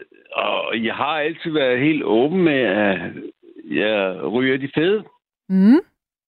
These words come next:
Speaker 1: Hvad jeg stadig gør.
Speaker 2: Ja.
Speaker 1: Og det vil jeg blive ved med.
Speaker 2: Ja.
Speaker 1: Så det har jeg det godt med, forstår du, ikke? Altså, ligesom der er mange, der har det så godt med mange andre ting.
Speaker 2: Ja.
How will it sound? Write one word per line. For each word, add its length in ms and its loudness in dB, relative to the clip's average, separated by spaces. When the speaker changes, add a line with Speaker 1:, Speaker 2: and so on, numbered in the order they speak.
Speaker 1:
Hvad 120 0
jeg 140 0
stadig 340 0
gør. 340 -2
Speaker 2:
Ja. 120 -2
Speaker 1:
Og 200 -10
det 100 0
vil 100 2
jeg 120 2
blive 220 -10
ved 120 -4
med. 160 0
Speaker 2:
Ja. 140 -4
Speaker 1:
Så 80 -6
det 180 -6
har 200 -2
jeg 160 -6
det 120 -8
godt 260 -4
med, 220 -2
forstår 360 -4
du, 180 -6
ikke? 240 0
Altså, 220 -2
ligesom 480 -2
der 300 -2
er 140 -8
mange, 280 -4
der 80 -8
har 160 0
det 120 -6
så 200 -20
godt 300 -8
med 120 -4
mange 400 -6
andre 260 -4
ting. 320 -6
Speaker 2:
Ja. 200 -4